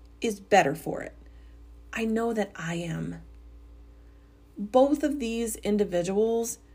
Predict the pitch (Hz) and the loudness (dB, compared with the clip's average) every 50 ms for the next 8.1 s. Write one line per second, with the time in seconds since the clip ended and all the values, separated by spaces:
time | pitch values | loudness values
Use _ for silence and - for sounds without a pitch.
0 | - - - - - - - - - - - - - - - - - - - - | -20 -20 -20 -20 -20 -20 -20 -20 -20 -20 -20 -20 -20 -20 -20 -20 -20 -20 -20 -20
1 | - - - - 269 285 294 302 311 277 226 226 247 254 240 233 208 - - - | -20 -20 -2 2 4 6 6 6 4 4 2 2 2 4 4 2 0 0 -4 -8
2 | - - 202 160 - 160 - - - - - - - - - - - - - - | -2 2 0 2 2 0 -2 -4 -4 -6 -8 -18 -20 -20 -20 -20 -20 -20 -20 -20
3 | - - - - 302 339 339 349 349 359 320 320 269 277 - - - 214 160 143 | -20 -8 0 2 2 2 2 0 0 4 4 4 2 2 -4 -2 0 0 0 2
4 | 165 - - - - 190 - 247 262 320 330 - - 196 202 208 196 - 196 180 | 0 -4 -6 -8 -12 0 2 4 6 6 6 4 4 2 2 2 0 -2 -4 -4
5 | 175 165 185 202 247 285 302 302 190 160 - 139 151 - - - - - - - | -4 -2 0 2 2 2 2 2 -2 -4 -4 -6 -6 -8 -8 -12 -16 -18 -20 -20
6 | - - - - 190 - - 226 269 320 359 330 285 240 220 226 233 - 254 226 | -20 -12 -4 -4 -4 4 4 6 6 6 4 4 2 2 0 0 -2 -4 -6 -6
7 | - - 185 190 208 214 220 196 190 190 202 196 190 - 247 294 285 - - - | 0 2 4 4 6 4 4 4 2 0 0 -2 0 2 2 2 2 0 -4 -6
8 | - - | -8 -14